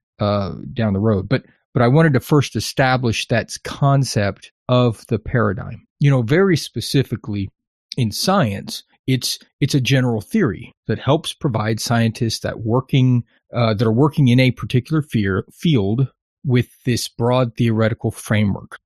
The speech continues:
And, and that's looking at it from a, a, a scientific exploration. Uh, to look at it in terms of what we might deem the, uh, social paradigm, well, it is this description of, of a human behavior,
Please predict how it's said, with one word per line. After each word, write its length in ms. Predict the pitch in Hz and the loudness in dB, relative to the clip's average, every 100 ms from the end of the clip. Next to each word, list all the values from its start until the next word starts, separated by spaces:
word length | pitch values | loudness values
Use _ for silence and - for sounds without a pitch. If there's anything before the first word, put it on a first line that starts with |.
| - | 2
And, 120 | 156 | 2
and 180 | 156 160 | 4 4
that's 240 | 170 - | 2 0
looking 380 | 151 151 165 147 | 2 2 4 2
at 140 | 127 | 4
it 120 | 123 - | 0 -2
from 220 | - 120 | 0 2
a, 480 | 110 107 113 107 - | 2 -2 -2 -2 -2
a, 60 | 113 | -6
a 40 | |
scientific 840 | - 139 131 117 - - 110 - - | -2 2 2 0 -2 -2 -4 -6 -10
exploration. 760 | 117 - - 107 104 98 - - _ - - | -8 -8 -6 -2 -2 -2 -6 -12 _ -18 -12
Uh, 80 | - - - - | -12 -12 -14 -2
to 120 | 151 | 2
look 240 | 151 165 | 2 2
at 140 | 151 135 | 2 2
it 100 | 120 | 2
in 140 | 113 | 0
terms 360 | - 147 131 117 | 0 0 0 -2
of 120 | 110 | -2
what 200 | 123 107 | -2 -2
we 80 | 127 | -2
might 320 | 120 117 104 | 0 -2 -2
deem 340 | - 117 117 107 | -2 0 0 0
the, 260 | 101 98 _ _ - | -4 -6 _ _ -4
uh, 180 | 113 104 | -2 -2
social 640 | - - 185 233 - 151 | -4 2 2 2 0 -2
paradigm, 840 | - - 101 95 104 95 104 143 - _ _ - | -2 -4 -4 -4 -6 -4 -2 -2 -4 _ _ 0
well, 240 | 139 131 | 2 2
it 220 | 156 202 - | 2 0 0
is 420 | 131 123 120 - _ _ - | -2 0 -2 -4 _ _ -8
this 500 | 135 139 139 - - _ 139 | 0 2 2 -2 -8 _ -4
description 760 | 127 - - 170 170 - 147 | -2 -2 -2 -2 0 0 2
of, 300 | 120 107 - - | 0 -2 -8 -4
of 180 | 127 110 | -2 0
a 220 | 107 101 _ - | -2 -4 _ -14
human 380 | - 180 170 123 | -4 0 0 0
behavior, 520 | - - 127 98 78 | -2 -2 -2 -4 -14